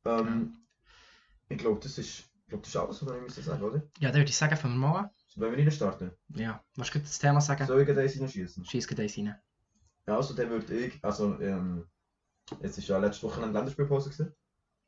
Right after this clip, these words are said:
Speaker 2: Mhm.
Speaker 1: Ähm, wie gerne man jetzt die Länderspielpause hat, ist, äh, ja,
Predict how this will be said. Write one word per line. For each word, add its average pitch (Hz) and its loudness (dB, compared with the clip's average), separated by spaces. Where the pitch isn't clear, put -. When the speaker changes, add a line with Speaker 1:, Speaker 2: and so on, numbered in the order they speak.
Speaker 2:
Mhm. 135 6
Speaker 1:
Ähm, 92 0
wie 101 -2
gerne 107 2
man 120 -2
jetzt - -4
die 117 -4
Länderspielpause 110 -2
hat, - -12
ist, - -12
äh, 90 -4
ja, 226 -8